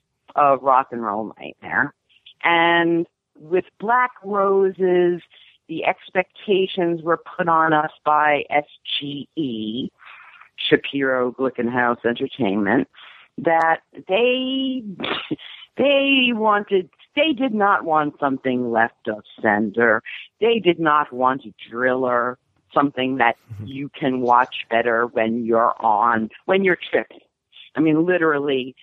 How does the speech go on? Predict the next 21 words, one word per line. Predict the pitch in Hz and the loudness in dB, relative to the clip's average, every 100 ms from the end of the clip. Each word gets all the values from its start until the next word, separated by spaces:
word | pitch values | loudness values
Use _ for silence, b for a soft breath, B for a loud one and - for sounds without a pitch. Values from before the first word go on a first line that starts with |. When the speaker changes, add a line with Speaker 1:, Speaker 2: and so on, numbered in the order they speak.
| b _ | b _
Speaker 1:
Thriller | 165 147 143 131 | 0 2 2 0
is | 139 | 0
a | 143 | -4
good | 131 123 - | -4 -6 -2
film | 110 113 - | -2 -2 -4
to | |
watch | 139 - - - | 0 2 0 -4
when | 101 104 | -2 0
you're | 110 98 | -2 -4
tripping. | - 85 - 62 - _ B B - | 0 -2 -2 -14 -16 _ B B 0
And | 185 190 | 2 4
maybe | 185 196 196 170 | 2 2 -4 -2
the | 190 - | -4 2
same | 165 165 165 | 2 2 -2
is | 170 - | -6 -8
true | 170 156 | -6 -6
of | 131 | 0
Rock | 147 139 139 | 2 2 0
and | 143 127 | -6 -4
Roll | 104 110 | -4 -6
Nightmare. | 123 147 143 135 98 85 71 | -2 2 2 0 -6 -10 -10